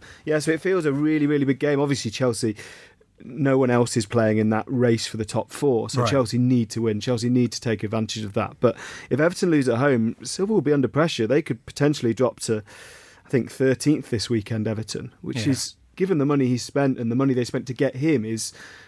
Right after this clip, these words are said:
Speaker 1: really not very good.
Speaker 2: Mm. Chelsea, in the meantime, have heard that they won't be able to put a freeze on that transfer.
Speaker 1: I think,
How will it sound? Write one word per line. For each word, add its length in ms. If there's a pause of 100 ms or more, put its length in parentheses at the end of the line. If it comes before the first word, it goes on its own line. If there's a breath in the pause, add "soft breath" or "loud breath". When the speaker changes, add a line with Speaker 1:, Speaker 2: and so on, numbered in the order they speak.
(160 loud breath)
Speaker 1:
really 220
not 160
very 160
good. 280 (200)
Speaker 2:
Mm. 240 (320)
Chelsea, 320
in 60
the 60
meantime, 280
have 100
heard 200
that 180
they 160
won't 340
be 80
able 160
to 280 (760 soft breath)
put 140
a 60
freeze 580
on 220
that 240
transfer. 480
Speaker 1:
I 100
think, 40